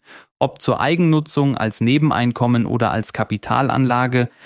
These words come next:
die Costa del Sol bietet für jeden Käufer die perfekte Immobilie. Besuchen Sie spanienleben punkt de,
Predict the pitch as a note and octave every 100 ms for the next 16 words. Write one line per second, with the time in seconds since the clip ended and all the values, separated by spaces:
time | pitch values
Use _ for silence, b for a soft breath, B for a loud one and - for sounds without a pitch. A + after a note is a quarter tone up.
0 | B _ B2 - D#3+ - C#3+ C3 B2+ B2
1 | C3+ C#3 C3 B2+ D3+ E3+ D#3 - C3+ B2
2 | E3+ G3+ E3+ C3+ C#3 D3 C#3 C3 C#3 D3+
3 | - B2 - - E3 _ D3 - C#3 C#3
4 | C3+ D3+ F3 B2 - _ B B B -
5 | A#2+ D#3+ E3+ D#3 C3+ - - A#2 E3+ D3+
6 | C#3 C#3+ C#3+ C#3 - F3 F#3 - B2+ B2+
7 | C3+ - C3+ F3